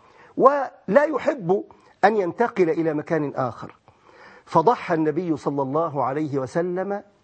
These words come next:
بالبلد والوطن. ضحى النبي صلى الله عليه وسلم بداره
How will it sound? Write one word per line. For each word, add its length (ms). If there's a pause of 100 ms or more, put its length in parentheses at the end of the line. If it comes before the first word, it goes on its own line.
(140)
بالبلد 640 (560)
والوطن. 520 (1160)
ضحى 280
النبي 400
صلى 260
الله 400
عليه 320
وسلم 760 (280)
بداره 840